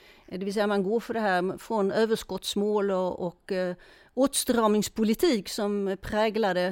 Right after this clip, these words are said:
eh, överskottsmål i den <laughs> svenska politiken, men åtstramningspolitik som präglade hanteringen av, av finanskrisen. För det är väl också det att man har dragit lärdomar av vad som var,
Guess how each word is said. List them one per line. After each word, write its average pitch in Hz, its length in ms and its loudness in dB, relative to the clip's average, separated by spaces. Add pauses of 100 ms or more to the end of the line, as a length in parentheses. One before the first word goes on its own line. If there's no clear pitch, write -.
(220)
eh, 185 580 -2
överskottsmål 240 640 0
i 226 100 2
den 220 140 0
<laughs> - 80 -6
svenska 220 340 0
politiken, 196 640 -2
men 196 140 0
åtstramningspolitik 196 1120 -2
som 202 200 -6
präglade 202 440 -2
hanteringen 180 520 -2
av, 170 160 -2 (500)
av 180 200 -4
finanskrisen. 208 1160 2
För - 140 -6
det 202 80 2
är 202 60 4
väl 202 140 2
också 247 260 0
det 202 280 2
att 175 220 -4
man 185 180 0
har 180 140 -2
dragit 175 520 -6 (280)
lärdomar 185 880 0
av 160 100 -6
vad 170 180 -6
som 170 220 -6
var, 165 260 -2